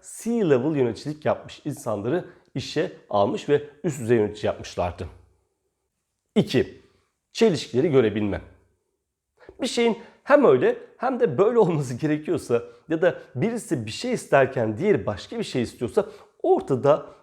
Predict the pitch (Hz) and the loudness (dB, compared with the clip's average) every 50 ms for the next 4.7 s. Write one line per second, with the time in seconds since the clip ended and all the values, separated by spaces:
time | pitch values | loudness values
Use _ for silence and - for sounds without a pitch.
0 | _ _ _ 139 135 139 139 135 139 - 220 233 185 127 110 147 170 170 - - | _ _ _ 2 4 4 4 2 2 4 4 6 6 4 2 0 0 0 -4 -12
1 | - _ - - 254 247 190 - - 156 151 170 160 160 - - - - - 131 | -20 _ -10 -8 -6 -6 -6 -2 0 2 2 2 0 -4 -10 -18 -18 -10 -4 -2
2 | 123 120 127 156 180 180 147 117 101 90 85 - - - 180 185 - - - _ | -2 0 2 4 4 4 4 2 -2 -2 -4 -6 -2 0 0 0 -2 -6 -18 _
3 | _ _ _ _ _ _ _ - 160 - - 269 240 175 120 113 110 98 101 151 | _ _ _ _ _ _ _ -12 -10 -6 -2 0 0 0 0 -2 -4 -6 -4 0
4 | 175 180 147 120 104 104 98 92 95 107 156 175 170 | 2 2 2 2 0 -2 -4 -6 -2 0 0 0 0